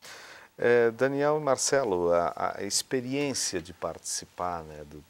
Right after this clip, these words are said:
Desafio Sebrae, é, quer dizer, se vocês tivessem feito,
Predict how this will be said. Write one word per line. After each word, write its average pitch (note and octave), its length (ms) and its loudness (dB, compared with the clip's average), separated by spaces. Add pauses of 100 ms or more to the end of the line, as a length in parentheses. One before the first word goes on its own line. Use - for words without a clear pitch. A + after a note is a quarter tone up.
Desafio - 400 -12
Sebrae, E2 560 -6 (680)
é, D#2 260 -8
quer F2+ 80 -10
dizer, E2+ 160 -10
se - 160 -8
vocês G#2 500 -6 (160)
tivessem A#2 380 -4
feito, G2+ 480 -8